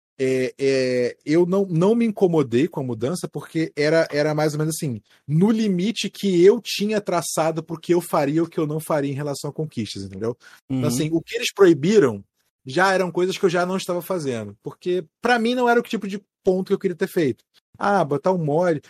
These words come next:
Speaker 1: Porque assim, tem, tem jogos que você entra lá, o Skyrim, você faz lá um cheat, vai sair novecentos pontos. Mas tá previsto no jogo. Fácil, não incomoda.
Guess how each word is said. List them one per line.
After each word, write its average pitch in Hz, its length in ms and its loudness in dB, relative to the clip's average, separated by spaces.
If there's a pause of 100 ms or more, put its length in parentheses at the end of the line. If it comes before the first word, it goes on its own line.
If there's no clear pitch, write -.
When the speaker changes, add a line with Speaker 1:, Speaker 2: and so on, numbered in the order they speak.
Speaker 1:
Porque - 140 -2
assim, 233 220 2
tem, 311 240 0
tem 262 180 2
jogos 175 340 4
que - 60 -10
você 208 140 0
entra 180 180 0
lá, 139 160 4
o 131 100 2
Skyrim, 110 640 0
você 123 160 -8
faz 131 260 0
lá 120 140 0
um 120 140 -4
cheat, 185 420 -4
vai 120 260 0
sair 156 240 -2
novecentos 160 400 -4
pontos. 156 300 -4 (260)
Mas 311 160 0
tá 370 200 2
previsto 302 420 2
no 311 80 2
jogo. 196 400 6 (640)
Fácil, - 400 0 (240)
não 185 60 -8
incomoda. 147 420 2